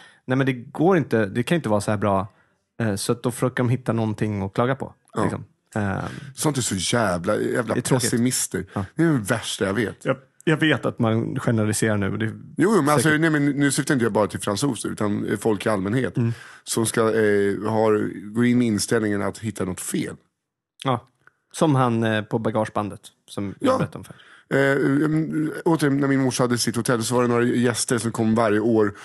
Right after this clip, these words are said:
Speaker 2: Och morsan var så här: <clears throat> "Ringer de här så är det fullt. De får, de ska inte komma hit, liksom.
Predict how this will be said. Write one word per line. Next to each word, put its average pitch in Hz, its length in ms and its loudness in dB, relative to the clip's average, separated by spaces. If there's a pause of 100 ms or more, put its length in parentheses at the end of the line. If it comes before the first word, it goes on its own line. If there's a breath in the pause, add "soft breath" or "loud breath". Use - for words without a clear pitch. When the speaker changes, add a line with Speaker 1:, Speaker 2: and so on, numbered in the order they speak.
(240 loud breath)
Speaker 2:
Och 135 80 -4
morsan 131 400 2
var 120 120 4
så 117 100 -2
här: 110 140 2 (300)
<clears throat> - 280 -6
"Ringer 220 340 4
de 196 100 4
här 123 380 0 (640 loud breath)
så - 160 2
är 143 80 6
det 139 80 2
fullt. - 540 0 (720)
De 151 120 4
får, 156 140 2 (140)
de 147 140 2
ska 151 100 2
inte 139 120 0
komma 139 180 2
hit, 156 340 2
liksom. - 200 -12